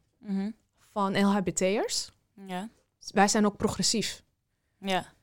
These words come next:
Speaker 2: Dus als je dan gaat zeggen van, "Ik ben links of ik ben conservatief", en je stemt dan voor L H B T'ers en je bent een conservatieve partij, dan, dan, me-, dan mik-, dat, dat
Speaker 1: Ja.
Speaker 2: rijmt niet zo goed.
Speaker 1: Ja.
Speaker 2: Dus daarom willen wij,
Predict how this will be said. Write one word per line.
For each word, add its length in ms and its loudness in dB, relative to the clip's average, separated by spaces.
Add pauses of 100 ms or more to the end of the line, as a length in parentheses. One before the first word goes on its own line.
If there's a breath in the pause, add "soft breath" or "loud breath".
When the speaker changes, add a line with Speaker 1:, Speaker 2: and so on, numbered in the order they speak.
(140)
Speaker 2:
Dus 360 4
als 140 4
je 80 2
dan 120 4
gaat 160 -4
zeggen 240 -2
van, 680 0
"Ik 140 0
ben 180 6
links 300 4
of 120 -6
ik 60 -2
ben 160 2
conservatief", 840 0 (400)
en 160 2
je 60 6
stemt 320 2
dan 140 2
voor 360 4
L 80 2
H 140 -4
B 60 -4
T'ers 400 -2
en 280 0
je 60 2
bent 160 2
een 60 2
conservatieve 500 -2
partij, 340 0
dan, 200 0
dan, 200 6
me-, 200 4
dan 200 4
mik-, 280 4
dat, 160 -4 (320)
dat 120 2
Speaker 1:
Ja. 60 6
Speaker 2:
rijmt 220 10
niet 140 4
zo 140 8
goed. 400 0 (280 loud breath)
Speaker 1:
Ja. 120 6
Speaker 2:
Dus 260 6
daarom 360 4
willen 200 2
wij, 400 2